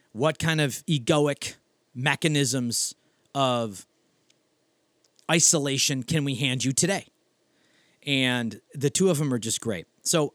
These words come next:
I, I want you to do that heavy lifting to become aware of your ego and fear. This is painful shit, my friends, because at the end of the day, we are structurally talking about you and the things that might, might,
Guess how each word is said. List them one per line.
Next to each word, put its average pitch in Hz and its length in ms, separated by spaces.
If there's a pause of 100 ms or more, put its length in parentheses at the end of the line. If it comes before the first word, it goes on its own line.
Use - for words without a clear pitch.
(100)
I, 143 180
I 170 60
want 202 180
you 196 60
to 170 40
do 175 140
that 160 160
heavy 151 280
lifting 139 440 (1160)
to 151 100
become 143 280
aware 135 240
of 117 100
your 117 140
ego 120 280
and 98 100
fear. 98 280 (260)
This 180 240
is 202 120
painful 180 420
shit, - 440 (260)
my 120 140
friends, 131 440 (200)
because 147 380
at 151 140
the 147 120
end 196 120
of 170 80
the 151 80
day, 147 220
we 151 200
are 131 220
structurally 151 640
talking 135 400
about 113 360 (380)
you 113 680
and 135 180
the 120 60
things 147 420
that 131 220
might, 151 580 (240)
might, 147 640